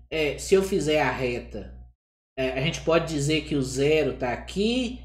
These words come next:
E se eu continuar a reta pra cá, o menos três talvez esteja mais ou menos aqui, ó.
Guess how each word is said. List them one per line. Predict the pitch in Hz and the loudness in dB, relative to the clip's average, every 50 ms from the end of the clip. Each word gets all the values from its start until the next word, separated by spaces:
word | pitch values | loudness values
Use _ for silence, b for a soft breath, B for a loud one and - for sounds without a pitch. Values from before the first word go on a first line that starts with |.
| - - | -12 -10
E | 147 | -8
se | 143 - - | -2 8 10
eu | 196 196 - | 10 10 10
continuar | 202 196 196 - 190 175 165 160 156 151 | 6 4 4 4 0 0 2 2 2 2
a | |
reta | 151 156 143 143 139 165 | 2 4 2 2 2 0
pra | - - 208 208 | -2 0 0 0
cá, | 208 - - 196 196 233 | 0 0 0 2 4 4
o | 240 240 233 | 2 2 2
menos | 202 190 196 214 226 220 196 - - - | 4 6 6 6 6 4 2 2 0 -4
três | - 165 170 190 214 233 214 - | -2 2 6 6 6 6 4 0
talvez | - 165 156 175 196 202 196 | -2 0 4 8 8 8 8
esteja | 175 - - 180 175 165 165 151 | 6 0 0 0 0 0 0 -2
mais | 151 165 160 160 | -2 -4 -4 -4
ou | 147 147 | -4 -4
menos | 165 180 180 160 151 | -2 -2 -2 -2 -4
aqui, | 123 - - - 165 170 143 113 90 | -6 -6 -6 -8 -6 -4 -4 -4 -6
ó. | 71 | -8